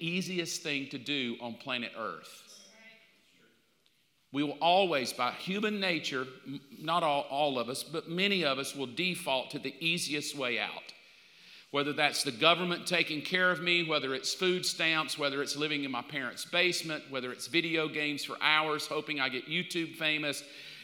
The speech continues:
it's the easiest way. And I want to try to take this topic and give it to you in a way that when you walk out the door today, it, it would be a success for me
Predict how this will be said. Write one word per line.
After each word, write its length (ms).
it's 180
the 200
easiest 520
way. 280
And 560
I 80
want 320
to 0
try 320
to 80
take 500
this 260
topic 680
and 180
give 220
it 140
to 120
you 120
in 40
a 60
way 300
that 100
when 120
you 100
walk 340
out 220
the 60
door 580
today, 640
it, 160
it 140
would 200
be 100
a 80
success 640
for 160
me 480